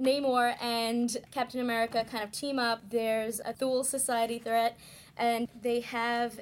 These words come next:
a Atlantean weapon that basically they're trying to get back. There's Nazis, there's people coming back from the dead,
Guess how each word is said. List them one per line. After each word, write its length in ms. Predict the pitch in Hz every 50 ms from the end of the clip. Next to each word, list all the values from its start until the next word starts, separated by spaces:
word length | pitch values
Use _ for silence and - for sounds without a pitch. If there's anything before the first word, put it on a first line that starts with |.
| - - -
a 560 | 233 220 220 220 220 214 220 220 233 254 - - -
Atlantean 800 | - 240 214 226 233 247 254 254 - - 262 254 247 240 240 220
weapon 600 | 214 220 214 214 240 233 226 233 240 233 247 - - - - - - - - - - - 202 202
that 360 | - 226 226 220 226 - 226
basically 400 | - 240 240 - 220 233 226 226
they're 100 | 208 208
trying 240 | 214 - 226 214 214
to 60 | 214
get 180 | 214 226 214 -
back. 340 | 214 214 208 208 240 240 - - - - -
There's 260 | - 214 202 208 214
Nazis, 680 | 247 262 277 285 277 277 - 294 285 277 277 269 247 -
there's 520 | - 214 214 214 208 208 202 202 - - - - - - - - - - - - -
people 180 | - 269 240
coming 240 | 226 226 240 240 233
back 160 | 226 220 226 -
from 120 | 240 233
the 80 | 233 220
dead, 580 | 233 311 302 285 285 277 277 277 277 254 269